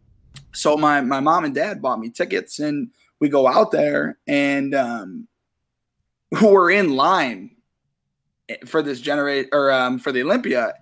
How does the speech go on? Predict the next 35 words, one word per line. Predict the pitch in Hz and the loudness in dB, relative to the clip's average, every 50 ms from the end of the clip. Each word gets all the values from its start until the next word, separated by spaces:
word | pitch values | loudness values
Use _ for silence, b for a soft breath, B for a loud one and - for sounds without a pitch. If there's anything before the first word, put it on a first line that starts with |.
| b b b b b | b b b b b
and | 143 143 143 | -4 -2 0
I | 135 135 | 0 -2
see | 135 - - 262 | -2 -4 -6 -6
someone | - - 185 156 147 135 127 | -4 -4 -4 -2 -2 0 0
walking | 135 131 147 135 127 | 2 0 0 0 -2
down | 123 123 127 131 | -2 -2 -2 -2
with | 127 120 | -4 -6
a | 117 | -8
camera. | - - 226 349 370 330 - 90 - - _ _ _ _ _ _ _ _ _ _ _ _ _ _ _ _ | -6 -4 -4 -2 -2 -2 -4 -6 -8 -12 _ _ _ _ _ _ _ _ _ _ _ _ _ _ _ _
So | - - 214 202 196 185 175 156 - - _ _ _ _ - | 0 4 6 6 8 8 6 4 2 -2 _ _ _ _ -4
I | 151 - | -2 -2
stop | - - - - 285 - 220 185 | -2 -4 -2 0 0 0 0 -2
him. | 160 147 | -4 -6
Um, | 139 135 131 127 127 127 120 | -6 -6 -6 -6 -6 -8 -8
he's | - 143 135 123 | -8 -8 -10 -10
panning | - - - 160 170 165 165 160 156 156 | -12 -10 -10 -8 -6 -6 -6 -6 -4 -4
me | 156 156 156 156 156 156 156 | -4 -2 -2 -2 -2 -2 -4
and, | 151 147 | -4 -4
like, | 143 135 135 - | -4 -6 -6 -8
the | - 123 | -10 -12
crowd, | - - - 143 143 143 147 151 147 143 139 139 | -8 -4 -4 -2 -2 0 0 0 0 0 0 -2
you | 139 | -4
know, | 135 135 135 139 | -4 -4 -2 -4
in | 135 127 | -4 -4
line. | 135 151 170 185 175 147 135 | -2 -2 -2 -2 -4 -6 -6
And | 131 123 | -6 -8
I | 127 | -8
said, | - 131 127 | -10 -8 -6
"Hey, | 147 - 208 147 | -6 -4 -4 -4
what | 127 135 143 170 | -6 -4 -4 -4
is | 190 185 156 | -4 -4 -6
this?" | 131 101 85 - - - | -8 -8 -10 -10 -12 -8
And | 131 127 131 | -6 -6 -4
he's | 123 120 123 | -4 -6 -6
like, | 110 107 104 | -8 -8 -8